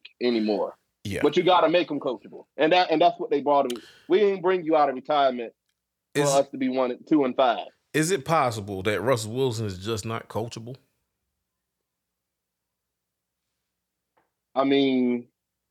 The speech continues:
Speaker 2: I've heard,
Speaker 1: when you
Speaker 2: I've
Speaker 1: say
Speaker 2: seen
Speaker 1: not
Speaker 2: stories.
Speaker 1: coachable,
Speaker 2: I've seen
Speaker 1: I mean,
Speaker 2: stories.
Speaker 1: I, I can say that, but then again, you got Pete Carroll, who, which is, Russell Wilson is making Pete Carroll look like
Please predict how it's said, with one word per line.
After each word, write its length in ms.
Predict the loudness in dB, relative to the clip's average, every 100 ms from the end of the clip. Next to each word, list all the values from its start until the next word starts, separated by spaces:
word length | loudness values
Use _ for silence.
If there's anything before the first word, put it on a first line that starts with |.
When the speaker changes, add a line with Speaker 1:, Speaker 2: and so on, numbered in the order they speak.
| -4
Speaker 2:
I've 140 | -2
heard, 180 | 2 2
Speaker 1:
when 120 | 2
you 140 | 2 2
Speaker 2:
I've 120 | 4
Speaker 1:
say 60 | 2
Speaker 2:
seen 80 |
Speaker 1:
not 160 | 4 2
Speaker 2:
stories. 480 | 2 2 2 0 0
Speaker 1:
coachable, 240 | 0 0
Speaker 2:
I've 220 | 0 0 0
seen 160 | -2
Speaker 1:
I 40 | -2
mean, 60 |
Speaker 2:
stories. 520 | -2 0 2 4 2 2
Speaker 1:
I, 160 | 2 0 -2 _ 0
I 140 | 0
can 180 | 0 -4
say 200 | -2 0
that, 200 | 0 0
but 120 | -2 -2
then 160 | -2
again, 560 | -2 0 2 2 0 -4
you 120 | -2
got 280 | 2 2 2 _ _ _ _ _ -6
Pete 200 | -6 -2
Carroll, 540 | 2 4 4 2 -2 _ _
who, 200 | -2 -2 -6 _
which 240 | 0 0 0
is, 120 | -4 _ _ -12 -12 _
Russell 280 | 2 2 4
Wilson 260 | 2 4 2
is 80 | 4
making 300 | 2 2 -2
Pete 220 | -4 -4
Carroll 400 | 2 4 4 2
look 160 | 0 0
like 340 | 2 2 0